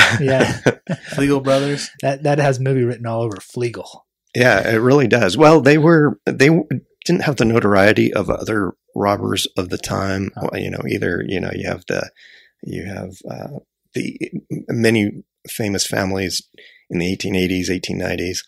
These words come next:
Speaker 2: And then they were right before, like, Bonnie and Clyde and Babyface and
Speaker 1: Hmm.
Speaker 2: all of the, the famous uh, robbers of the nineteen thirties, or the outlaws, I should say, of the nineteen thirties. But, um,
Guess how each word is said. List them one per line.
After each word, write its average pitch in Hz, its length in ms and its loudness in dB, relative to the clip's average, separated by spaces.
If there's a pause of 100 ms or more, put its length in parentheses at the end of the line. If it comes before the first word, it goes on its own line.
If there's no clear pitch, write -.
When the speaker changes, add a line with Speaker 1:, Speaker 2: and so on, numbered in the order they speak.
(260)
Speaker 2:
And 101 160 2
then 95 180 2
they 107 140 6
were 104 200 6
right 95 220 4
before, 90 380 -4
like, 90 200 -8
Bonnie 87 280 -2
and 87 100 -8
Clyde 90 480 -8
and 90 240 -10
Babyface 90 640 -6
and - 200 -10
Speaker 1:
Hmm. 143 100 -4 (180)
Speaker 2:
all 92 160 2
of 85 140 -2
the, 87 240 0
the 90 140 -2
famous 90 480 -4 (300)
uh, 98 240 -8
robbers 92 480 -4
of 90 120 -8
the - 260 -4
nineteen 95 360 -6
thirties, 90 440 -2 (300)
or 92 140 2
the 82 120 -2
outlaws, 95 300 -8
I 110 60 -8
should - 180 -12
say, - 140 -12
of 101 120 -12
the - 100 -14
nineteen - 340 -12
thirties. - 300 -6
But, - 280 -8 (460)
um, 101 360 -10